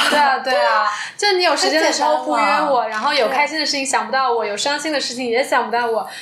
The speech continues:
Speaker 1: 然后你在那天天说爱我，那爱的肯定是假的呀。
Speaker 2: 对啊。
Speaker 1: 对。
Speaker 2: 对，不是，我之前看了一个什么文章，说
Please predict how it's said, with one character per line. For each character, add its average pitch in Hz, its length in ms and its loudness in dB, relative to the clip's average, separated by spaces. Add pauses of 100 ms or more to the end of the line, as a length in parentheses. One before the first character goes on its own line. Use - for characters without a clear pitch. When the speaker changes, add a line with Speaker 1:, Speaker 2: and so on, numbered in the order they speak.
Speaker 1:
然 247 140 0
后 302 100 2
你 240 140 -2
在 247 140 -2
那 262 120 -4
天 262 140 -14
天 269 120 -4
说 262 120 -2
爱 254 240 2
我， 220 180 -2
那 254 140 0
爱 285 160 2
的 247 160 -4
肯 233 100 -6
定 233 80 -4
是 262 100 -6
假 208 280 0
的 196 80 -6
呀。 233 680 -2
Speaker 2:
对 233 180 -2
啊。 220 100 -4
Speaker 1:
对。 233 220 -12 (180)
Speaker 2:
对， 202 200 -14
不 294 80 -6
是， 370 140 0
我 262 220 0
之 311 180 -6
前 294 100 -4
看 302 140 -6
了 285 60 -2
一 - 20 -4
个 262 80 -2
什 196 180 -2
么 180 80 -6
文 226 160 -2
章， 214 80 -10
说 254 200 -4